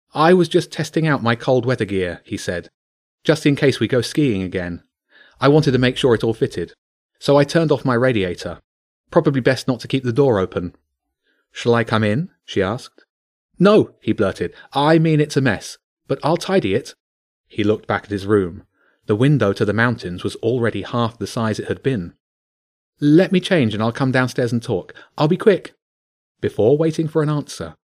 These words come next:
he pulled the door closed and held the handle in case his mum tried to come in again. He heard her footsteps walking away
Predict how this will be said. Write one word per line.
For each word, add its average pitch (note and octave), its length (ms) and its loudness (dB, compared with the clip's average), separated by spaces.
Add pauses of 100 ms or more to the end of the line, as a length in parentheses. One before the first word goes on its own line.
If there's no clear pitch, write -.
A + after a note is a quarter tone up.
he A2+ 160 -4
pulled C3+ 360 2
the D3 60 -4
door C#3+ 220 4
closed F#2+ 460 0 (160)
and G#2 100 -6
held B2 360 0
the A2+ 200 -6
handle G2 340 -4 (140)
in G#2 80 -8
case G#2+ 220 -2
his G2+ 120 -4
mum G#2+ 220 0
tried G2+ 220 -4
to G#2+ 80 -8
come A2 180 -2
in A2+ 120 -2
again. F2 340 -10 (1040)
He B2+ 160 -4
heard C#3+ 280 -2
her C#3 120 -2
footsteps - 560 -2
walking G#2+ 300 0
away G2 400 -4